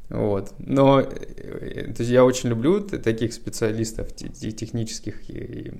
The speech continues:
я уже, то есть, не удивляюсь, б-, бывают прям такие крутые чуваки, которые могут, э, ну, все. Ну, а то, что они не могут, они как бы могут очень, э, быстро разобраться.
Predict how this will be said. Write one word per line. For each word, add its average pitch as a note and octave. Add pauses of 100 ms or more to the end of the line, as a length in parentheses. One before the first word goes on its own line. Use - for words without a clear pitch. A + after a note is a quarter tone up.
(140)
я G#2
уже, G#2
то G2+
есть, -
не G#2+
удивляюсь, G#2
б-, G2
бывают G2
прям F#2
такие -
крутые G2+
чуваки, G2
которые G2+
могут, G2+ (800)
э, G2
ну, G2+
все. G2 (200)
Ну, A#2
а G2+
то, -
что -
они A2+
не A2
могут, D3
они G#2
как G#2+
бы F#2
могут G2
очень, G2
э, F2+ (100)
быстро F#2+
разобраться. G2+